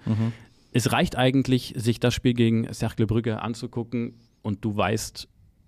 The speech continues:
Speaker 2: oder hast die ganze Saison vom Lask schon zusammengefasst.
Speaker 1: Ja.
Speaker 2: Also was, ein Chancenwucher bis zum geht nicht mehr, alles irgendwie nur vorbei, ähm,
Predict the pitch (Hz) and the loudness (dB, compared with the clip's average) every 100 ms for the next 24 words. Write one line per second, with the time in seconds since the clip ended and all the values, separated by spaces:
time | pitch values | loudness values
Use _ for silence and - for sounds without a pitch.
0 | - - 101 - - 123 107 113 113 107 | -10 -2 0 0 0 0 -2 0 -2 0
1 | 110 104 110 101 98 - 104 101 92 101 | -2 -2 -2 -2 -4 -8 -10 -8 -8 -8
2 | 95 104 - _ _ - 104 107 - - | -10 -12 -14 _ _ 0 2 2 -2 -16
3 | - 107 110 120 - - - - - - | -2 2 4 2 0 -16 -20 -20 -12 -2
4 | 117 - 139 131 - - 127 - - 190 | 0 0 -8 -10 -10 0 2 4 6 4
5 | 196 151 147 165 156 151 123 147 - 160 | 4 6 6 6 4 4 0 -6 0 0
6 | 135 135 156 143 139 147 151 - 156 175 | 4 2 0 -2 0 0 0 0 2 0
7 | - 156 156 147 143 143 139 - - - | 0 0 2 2 4 4 2 -6 -8 0
8 | 127 120 131 160 - 123 127 127 123 - | 2 4 4 2 2 4 6 6 4 -4